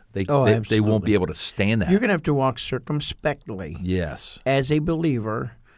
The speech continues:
Speaker 2: and just rely on the Spirit of God to know when to be quiet
Speaker 1: Mm-hmm.
Speaker 2: and when to speak up.
Speaker 1: Right,
Speaker 2: You
Speaker 1: right.
Speaker 2: know, and so, it, but that, that bullseye should be formulated.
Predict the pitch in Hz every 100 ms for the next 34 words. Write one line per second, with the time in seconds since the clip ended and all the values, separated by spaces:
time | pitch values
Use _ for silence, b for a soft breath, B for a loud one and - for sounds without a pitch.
0 | b b _ 131 135 127 123 127 - -
1 | 131 - - - 127 127 131 143 175 156
2 | - - 143 131 117 131 127 117 123 123
3 | 113 110 - - 113 120 123 160 170 -
4 | 147 120 127 131 90 87 92 98 b b
5 | _ - 139 139 127 123 120 - - 127
6 | 117 110 101 85 78 69 _ _ _ -
7 | 113 123 123 117 - 131 123 - _ 120
8 | - - b b b - 165 - - b
9 | b 160 180 175 - 180 - 170 214 240
10 | 240 208 214 202 190 - - 170 143 156
11 | 147 139 - _ _ _ - - - 202
12 | 190 170 143 131 117 101 85 80